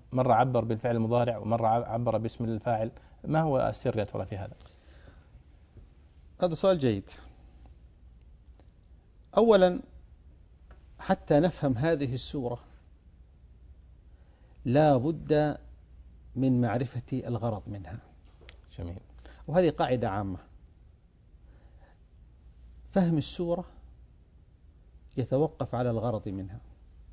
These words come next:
Speaker 2: ما الغرض من هذه السورة؟ يعني قد يسأل سائل ويقول: "لماذا هذا الت-، التكرار؟" طبعًا أنا لا أسميه تكرارا،
Speaker 1: يعني في الظاهر على الأقل.
Speaker 2: في الظاهر.
Speaker 1: مم.
Speaker 2: أي نعم. لكن لماذا هذا التكرار؟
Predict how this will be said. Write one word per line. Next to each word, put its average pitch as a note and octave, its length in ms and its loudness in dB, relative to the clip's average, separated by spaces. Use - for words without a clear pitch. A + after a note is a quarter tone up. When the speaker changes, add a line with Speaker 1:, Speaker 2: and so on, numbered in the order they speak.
Speaker 2:
ما B3 80 6
الغرض F#3+ 340 10
من A2+ 120 0
هذه G#2+ 260 0
السورة؟ - 280 -12
يعني D3 200 0
قد F3 320 2
يسأل F3+ 320 4
سائل D3+ 320 8
ويقول: D#3+ 340 6
"لماذا A#3+ 300 4
هذا C3 200 8
الت-، - 140 -4
التكرار؟" C3+ 540 6
طبعًا D3 440 2
أنا D#3 120 6
لا F#3 140 6
أسميه B2 380 2
تكرارا، B2+ 540 2
Speaker 1:
يعني D#3 240 2
في D#3 60 0
الظاهر F#3 360 8
على C3 120 8
الأقل. C3 160 6
Speaker 2:
في A3 60 8
الظاهر. C#3+ 400 10
Speaker 1:
مم. B2 140 -8
Speaker 2:
أي C3 100 4
نعم. G2+ 160 0
لكن E3 220 4
لماذا B3 340 10
هذا B2 200 6
التكرار؟ - 380 -8